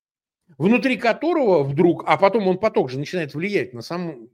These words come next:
источник. То есть там читают, мониторинг делают в Белом доме, готовят, обсуждают, идут совещания, говорят:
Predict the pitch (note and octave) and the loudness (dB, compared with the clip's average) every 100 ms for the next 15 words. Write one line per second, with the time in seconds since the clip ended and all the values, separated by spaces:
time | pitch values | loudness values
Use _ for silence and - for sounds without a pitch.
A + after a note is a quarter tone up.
0 | _ - D#3 A3+ D3 G#2 F#2 A2+ - _ | _ -14 -6 -2 -2 -4 -18 -18 -20 _
1 | _ _ _ G3+ A#3+ - D#3 C#3+ C#3+ A#2+ | _ _ _ -10 -10 -10 -8 -4 -4 -4
2 | C#3 D#3 E3 F3 C#3 A#2+ A2 B2 B2+ A2 | -4 -4 0 0 0 -2 -8 -4 -4 -4
3 | A2 A2+ A#2+ B2 B2+ A3 C4 G3+ B2+ A2 | -8 -4 -4 -4 0 2 2 -4 -6 -8
4 | - A#3+ A3 - A2+ - A#2 A#2 F#3+ G#3 | 0 2 2 0 -6 -12 -14 -6 -2 -2
5 | F#3 A#2 A2+ - A#2 A#2 G#3+ A3 F3+ C#3+ | -4 -10 -14 -12 -12 -12 -8 -6 -6 -8
6 | - | -10